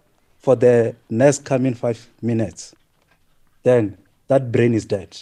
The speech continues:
The brain cells are dead. So even you can recover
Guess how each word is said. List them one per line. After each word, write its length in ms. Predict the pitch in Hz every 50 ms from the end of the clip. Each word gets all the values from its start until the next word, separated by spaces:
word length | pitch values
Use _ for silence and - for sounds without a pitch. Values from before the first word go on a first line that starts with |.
| - _
The 100 | - 117
brain 240 | 107 101 113 117 120 113
cells 240 | - 120 104 - 110
are 60 | 95
dead. 340 | 87 - 101 90 - - - _ _ _ _ _ _ _ _ _ _ _ _
So 440 | - - 147 139 127 117 110 113 - _ _ _ _ _
even 300 | - - 175 147 165 160
you 100 | 147 143
can 200 | 135 143 131 120
recover 500 | 110 113 - 143 160 160 120 117 135 165